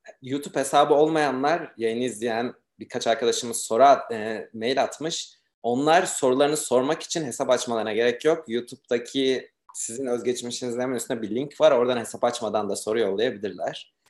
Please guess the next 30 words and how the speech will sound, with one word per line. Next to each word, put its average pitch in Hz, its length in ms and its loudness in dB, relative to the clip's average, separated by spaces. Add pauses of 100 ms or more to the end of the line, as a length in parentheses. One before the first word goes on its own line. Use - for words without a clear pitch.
(360)
Bu - 120 -20
teknik 143 360 -2
hatırlatmadan 135 680 2
sonra, 135 680 2 (460)
e, 107 360 -2 (380)
bir 131 120 0
soruyla, 123 500 2
e, - 420 -8 (100)
yeni 117 240 -4
bir 110 40 -6
soruyla 110 440 0
devam 95 200 0
ediyoruz. 139 480 0 (120)
"Öğretmenlikte 139 760 4
güncel 143 520 4
bilgiyi 127 500 0
korumada 131 500 4
zorluk 120 400 4
yaşıyoruz." 90 500 -4
demiş 92 420 -4
bir, 87 240 -2 (320)
e, 90 160 -6
öğretmen, 98 720 -4 (680)
arka-, - 440 -6
öğretmen 98 420 -4
izleyicimiz 95 400 -6
veya 92 180 2
öğretmen 98 280 -4
adayı 92 240 -2
izleyicimiz. 113 640 -4